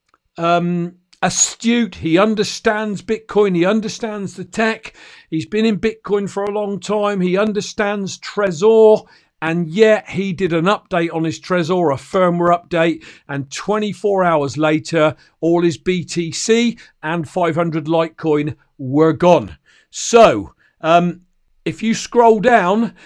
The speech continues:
you can, Rocky's just updated this. You can click this link or you can scan this with your phone if you wanna donate a tiny bit of Bitcoin to Phil's cause. You can, as you can see there, you can donate with Litecoin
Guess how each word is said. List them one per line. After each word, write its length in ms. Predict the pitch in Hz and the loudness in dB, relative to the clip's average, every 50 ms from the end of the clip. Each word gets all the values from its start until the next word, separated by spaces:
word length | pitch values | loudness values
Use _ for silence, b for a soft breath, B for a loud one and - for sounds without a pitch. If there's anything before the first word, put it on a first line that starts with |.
| b b b | b b b
you 180 | 185 185 180 | -6 -6 -6
can, 340 | 180 - 190 190 190 185 170 | -4 -4 -4 -2 -2 -2 0
Rocky's 380 | 165 202 214 214 - 220 190 - | 0 0 0 0 -2 -6 -4 -4
just 180 | - 196 - | -6 -4 0
updated 560 | - 214 208 - - 208 214 220 180 165 156 | 0 0 0 0 0 0 0 0 -2 -4 -6
this. 220 | 131 214 196 - - | -4 -4 -4 -4 -6
You 80 | 190 | -10
can 180 | - 202 185 175 | -8 -6 -6 -6
click 340 | - - - 226 240 233 - | -6 -2 0 0 0 0 -2
this 260 | - 214 - - - | -4 -6 -6 -6 -2
link 320 | 214 214 226 226 220 - - - | 2 2 2 2 2 -2 -4 -4
or 220 | 196 196 202 208 | -2 0 2 2
you 220 | 208 202 214 202 | 2 0 -2 -2
can 280 | - - - 214 196 190 | -4 -4 -4 -2 -2 -2
scan 560 | 175 - - - - - 220 214 214 214 208 | -4 -6 -8 -8 -6 -4 -4 -2 -2 -2 -2
this 240 | 202 196 180 - - | -2 -2 -4 -4 -4
with 200 | 196 185 180 - | -4 -4 -2 -2
your 100 | 180 175 | -4 -6
phone 480 | - - - 208 214 214 214 208 202 B B B B B - | -4 0 2 4 4 4 4 0 -2 B B B B B -12
if 160 | 170 160 - | -12 -10 -6
you 120 | 185 185 | -4 -2
wanna 200 | 185 196 190 185 | -2 -2 -2 -2
donate 460 | 180 185 202 190 190 185 185 190 185 - | -2 -2 -2 -2 0 0 -2 -2 -4 -4
a 180 | - 156 175 165 | -4 -4 -6 -6
tiny 580 | - - - - - 208 202 202 196 196 190 180 | -8 -12 -12 -6 -4 -2 -2 -2 -2 -2 -4 -6
bit 300 | 180 - - 196 190 180 | -4 -2 -2 0 0 0
of 180 | 170 - - | -2 -2 -2
Bitcoin 640 | - 196 190 - _ - - 196 190 185 185 185 B B B B B _ - | -2 -4 -4 -6 _ -8 -4 -2 -2 -2 -2 -4 B B B B B _ -8
to 120 | - 175 | -6 -6
Phil's 520 | 180 - - 196 180 180 175 170 147 - | -6 -4 -2 0 0 2 0 -2 -4 -8
cause. 600 | - - - 202 226 233 233 233 233 220 - - b b b b b b | -12 -6 -2 0 2 4 6 6 4 4 2 -2 b b b b b b
You 120 | - 165 156 | -10 -10 -8
can, 260 | - - 175 175 175 | -6 -4 -4 -2 -4
as 120 | 160 131 | -4 -6
you 60 | 143 139 | -8 -6
can 160 | - 175 165 | -6 -6 -4
see 320 | - - - 208 202 202 | -4 -4 -4 -4 -4 0
there, 180 | 185 208 202 202 | 2 4 4 4
you 180 | 196 190 190 | 4 2 -2
can 200 | 180 - 175 170 | -4 -2 -2 -2
donate 440 | 160 175 170 170 170 165 165 160 160 | 0 0 0 0 0 -2 -2 -4 -4
with 140 | 160 156 131 | -4 -4 -4
Litecoin 880 | 139 147 160 190 196 202 196 _ _ - 196 202 196 202 202 202 185 | -4 -2 0 0 0 0 -2 _ _ -2 0 2 2 2 0 -2 -4